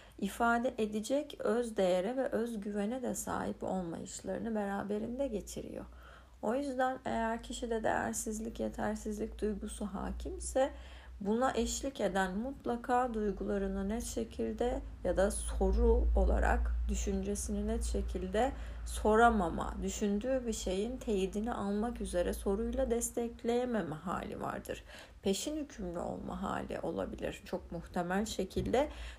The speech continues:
Dolayısıyla olay içinden çıkarımını alır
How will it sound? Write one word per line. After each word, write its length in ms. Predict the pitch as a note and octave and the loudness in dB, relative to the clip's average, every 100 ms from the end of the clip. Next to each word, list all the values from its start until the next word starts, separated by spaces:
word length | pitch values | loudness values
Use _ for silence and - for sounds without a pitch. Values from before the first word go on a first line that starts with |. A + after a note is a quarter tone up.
| - | -2
Dolayısıyla 720 | A3+ B3+ D4 - B4 G#4+ - | 4 4 4 2 2 4 4
olay 320 | G#3 A#3+ D4+ | 4 4 2
içinden 500 | D4+ - G#3+ G3+ F#3+ | -2 -4 -2 0 -2
çıkarımını 720 | F#3+ A3+ - A#3 A3 F#3+ E3 - | -4 -8 -2 0 2 0 -2 -4
alır 320 | G3+ A#3+ C#4 | 0 2 2